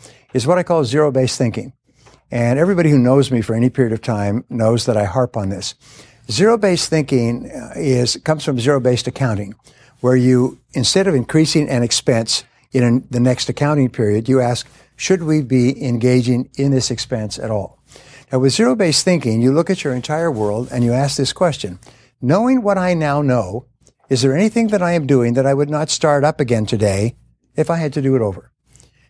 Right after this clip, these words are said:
This is one of the greatest thinking tools I've ever learned, because in a time of turbulence, you always have an answer for this question. Each person has an answer. Some people have multiple answers. There's lots of things that they're doing today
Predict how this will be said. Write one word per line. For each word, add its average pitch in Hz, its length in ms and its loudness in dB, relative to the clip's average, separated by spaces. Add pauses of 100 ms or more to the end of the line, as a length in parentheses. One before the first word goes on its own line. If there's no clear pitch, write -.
(220)
This 131 160 -2
is 127 40 -4
one 135 140 2
of 131 60 4
the 123 80 0
greatest 147 580 0
thinking 185 300 -2
tools 151 400 0
I've 98 200 -4 (160)
ever 151 240 2
learned, 107 380 -2 (400)
because 123 320 0
in 123 180 -2
a 113 60 0
time 185 480 0
of 190 220 -2
turbulence, 117 600 -2 (140)
you 147 420 2
always 160 540 0
have 139 160 -2
an 127 60 0
answer 123 280 -2
for 101 140 -6
this 113 160 -4
question. - 340 -8 (560)
Each 214 280 2
person 139 340 0
has 117 240 0
an 123 60 2
answer. 135 260 2
Some 196 220 0
people 127 400 -2 (440)
have 131 180 0
multiple 143 400 0
answers. - 380 -6 (540)
There's 120 240 0
lots 156 280 2
of 196 80 0
things 139 260 0
that 127 80 -4
they're 120 180 -2
doing 127 240 2
today 117 580 0